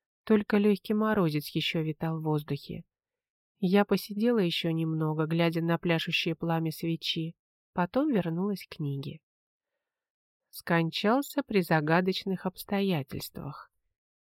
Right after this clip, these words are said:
Интересно, что же ты натворил, прапрапрадедушка? И почему не хочешь рассказывать?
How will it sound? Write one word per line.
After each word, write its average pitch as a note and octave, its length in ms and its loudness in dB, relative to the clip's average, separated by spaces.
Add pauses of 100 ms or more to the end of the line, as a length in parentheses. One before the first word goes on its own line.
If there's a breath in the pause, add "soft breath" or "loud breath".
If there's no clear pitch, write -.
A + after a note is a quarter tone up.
(140)
Интересно, F#3 760 0
что - 240 -2
же A3 120 -2
ты A3+ 140 -4
натворил, A3 680 0 (100)
прапрапрадедушка? F3 1500 -4 (480)
И F#3+ 140 0
почему A3+ 500 2
не D4 140 4
хочешь B3+ 460 0
рассказывать? A#3+ 920 0